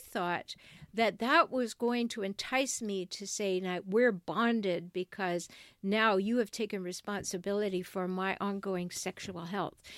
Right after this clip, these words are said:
Have you ever heard anything like that? It was preposterous.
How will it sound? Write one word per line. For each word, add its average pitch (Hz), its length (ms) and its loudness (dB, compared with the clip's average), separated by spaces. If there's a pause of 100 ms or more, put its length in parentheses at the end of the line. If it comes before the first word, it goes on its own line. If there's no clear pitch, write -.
(280)
Have 247 140 -2
you 294 140 8
ever 349 240 6
heard 359 240 4
anything 359 460 0
like 349 320 -2
that? 349 260 0
It 285 140 0
was 302 200 0
preposterous. 311 960 -2